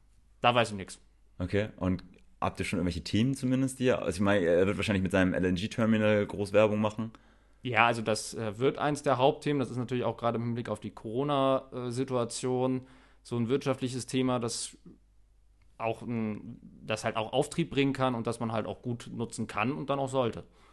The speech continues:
Speaker 2: Okay.
Speaker 1: Und auch natürlich im Bereich Umwelt einen großen,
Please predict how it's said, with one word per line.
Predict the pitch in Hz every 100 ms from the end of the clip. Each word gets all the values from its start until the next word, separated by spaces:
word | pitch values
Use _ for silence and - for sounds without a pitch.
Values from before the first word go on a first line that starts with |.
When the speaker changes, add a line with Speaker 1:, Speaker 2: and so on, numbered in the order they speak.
| - - _ - -
Speaker 2:
Okay. |
Speaker 1:
Und | 123 123 -
auch | 117 120 120 - - - -
natürlich | 113 120 120 113
im | 117
Bereich | 113 107 110
Umwelt | 143 139 139
einen | 131
großen, | 123 131 135 131 127 127